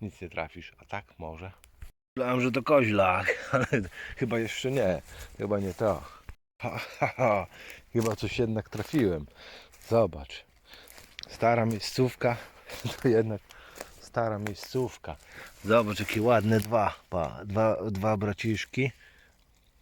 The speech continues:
O, tylko muszę je, wiesz, wyciągnąć, bo niestety, ale nie wziąłem nożyka, bo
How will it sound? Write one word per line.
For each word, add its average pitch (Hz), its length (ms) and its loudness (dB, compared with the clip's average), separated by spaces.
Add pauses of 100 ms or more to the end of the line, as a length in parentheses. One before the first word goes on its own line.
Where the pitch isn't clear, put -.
(560)
O, 113 280 -2
tylko 113 160 -6
muszę 120 260 -6
je, 117 140 -2
wiesz, 113 400 0 (880)
wyciągnąć, 107 600 0
bo 90 60 -2
niestety, 90 480 -4 (460)
ale 101 220 -4 (640)
nie 120 140 2
wziąłem 107 280 -2
nożyka, 110 360 0
bo 92 140 -2